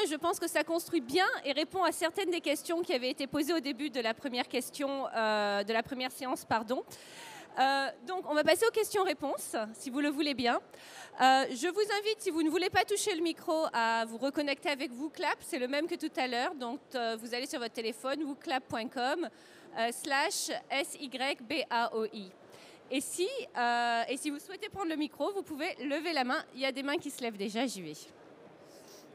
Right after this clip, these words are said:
<clears throat> Non ? Ah, j'ai cru qu'il y avait des mains qui se levaient. Non, non, il n'y avait pas une main au fond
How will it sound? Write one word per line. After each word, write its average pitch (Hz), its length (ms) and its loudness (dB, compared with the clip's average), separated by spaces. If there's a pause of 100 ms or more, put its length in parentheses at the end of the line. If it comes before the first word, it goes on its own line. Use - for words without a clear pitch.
(800)
<clears throat> 208 60 -8 (2500)
Non ? 311 180 -8 (420)
Ah, 262 200 0
j'ai 247 160 -4
cru 285 120 -6
qu'il 262 80 -6
y 277 40 0
avait 254 140 -4
des 247 80 -6
mains 269 140 -2
qui - 100 -10
se - 140 -8
levaient. 269 260 -2
Non, 311 160 0
non, 302 140 0
il 349 60 0
n'y 330 40 0
avait 294 80 -2
pas 302 140 0
une 285 100 -2
main 302 120 0
au 302 100 -2
fond - 220 -10